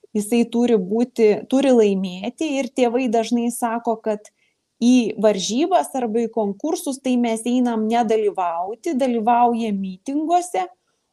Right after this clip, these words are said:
o į visur, į šitas veiklas tai einam laimėti. Ir tam vaikui, nesvarbu, kokio amžiaus jisai bebūtų,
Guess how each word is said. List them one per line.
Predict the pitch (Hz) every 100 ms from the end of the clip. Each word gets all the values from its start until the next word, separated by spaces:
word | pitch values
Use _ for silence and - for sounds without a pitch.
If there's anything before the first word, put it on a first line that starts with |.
| -
o | 247 247
į | - 240 -
visur, | 202 226 - 262
į | 254 - 226 202
šitas | 220 226 233 247
veiklas | 214 196 214 254 294
tai | - 247 -
einam | 233 247 240 233
laimėti. | 240 240 262 220 170 - - _
Ir | 214 220
tam | 220 233 226
vaikui, | 226 302 359 - 214 185 - _ _ _ - _ - -
nesvarbu, | 233 240 220 226 285 254 226
kokio | 254 269 247
amžiaus | 240 254 233 226 220
jisai | 214 240
bebūtų, | 208 196 175 233 294 294 277